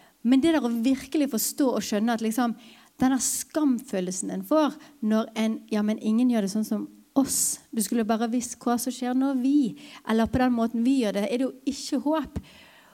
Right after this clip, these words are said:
Og det å bare plutselig lese bøker som ga oss mønster, som ga oss verktøy, og forstå for først og fremst at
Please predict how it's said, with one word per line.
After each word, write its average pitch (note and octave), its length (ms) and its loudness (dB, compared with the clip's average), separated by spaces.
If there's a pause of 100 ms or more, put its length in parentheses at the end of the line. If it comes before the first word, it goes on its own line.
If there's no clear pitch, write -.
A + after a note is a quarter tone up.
(200)
Og C4+ 180 4
det F4+ 100 4
å C4 80 4
bare B3+ 240 4
plutselig C4+ 400 2
lese A#3 300 2
bøker A3 720 0
som G#3 180 -4
ga A#3 160 2
oss A3 220 -2
mønster, C4 580 2
som G3 180 -8
ga A3 180 0
oss G#3+ 120 -4
verktøy, B3+ 760 -2 (520)
og G#3+ 80 -4
forstå B3+ 440 0
for - 280 -8
først - 540 -4
og - 80 -10
fremst A3 380 -2
at - 360 -6